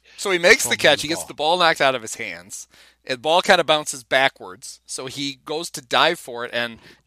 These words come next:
Speaker 1: Anthony Hargroves is heading
Speaker 2: Sprinting.
Speaker 1: uh, he's heading left to right on your radio dial, and Johnny
Speaker 2: Right.
Speaker 1: is heading right to left. And, uh,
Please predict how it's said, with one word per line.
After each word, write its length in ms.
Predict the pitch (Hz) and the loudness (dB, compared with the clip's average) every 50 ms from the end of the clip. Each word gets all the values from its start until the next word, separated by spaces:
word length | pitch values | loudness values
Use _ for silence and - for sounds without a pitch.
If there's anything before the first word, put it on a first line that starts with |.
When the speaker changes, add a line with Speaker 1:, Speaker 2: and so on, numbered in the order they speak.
| - | -4
Speaker 1:
Anthony 340 | 131 151 170 - - 185 175 | 0 0 0 0 -2 -4 -2
Hargroves 600 | 165 156 156 160 156 143 151 139 131 127 127 123 | 0 2 2 0 0 -2 -6 -6 -6 -6 -8 -10
is 140 | 127 127 - | -10 -8 -4
heading 460 | - 139 131 131 131 131 123 120 120 _ _ _ _ | -2 0 0 0 0 -4 -6 -8 -16 _ _ _ _
Speaker 2:
Sprinting. 680 | - - - - - - - - - 170 175 151 135 131 | -12 -10 -6 -4 -4 -6 -6 -2 -2 0 0 0 0 2
Speaker 1:
uh, 180 | 135 123 120 123 | 4 4 4 4
he's 280 | 143 170 180 190 - | 2 0 0 0 4
heading 320 | 190 170 156 151 147 143 143 | 6 6 6 6 4 0 -2
left 300 | 127 135 139 139 - - | -2 0 0 -2 -2 -8
to 80 | 156 | -12
right 340 | 135 120 127 160 190 175 - | -8 -2 2 4 4 4 2
on 120 | 143 131 | 0 -4
your 100 | 131 123 | -4 -6
radio 340 | 123 123 120 120 120 117 117 113 | -4 -4 -4 -2 -4 -6 -6 -4
dial, 340 | 120 113 110 107 107 113 | -4 -2 0 0 -2 -2
and 180 | 117 - 127 120 | -4 -6 -8 -6
Johnny 300 | - 135 143 165 175 180 | -2 0 2 2 2 0
Speaker 2:
Right. 100 | 165 143 | -2 -4
Speaker 1:
is 140 | 143 147 - | -4 -4 -4
heading 260 | - 139 131 127 123 | -4 -4 -4 -4 -4
right 220 | 123 120 120 123 | -4 -4 -4 -4
to 100 | - - | -4 -8
left. 480 | 113 110 135 160 147 131 - - - - _ - - - - - _ _ _ - | -6 0 2 4 4 4 0 -4 -12 -12 _ -14 -20 -20 -20 -20 _ _ _ -2
And, 380 | 120 120 117 117 117 117 120 | -2 0 0 0 -2 -2 -2
uh, 260 | 120 117 113 113 113 | 0 0 0 0 -4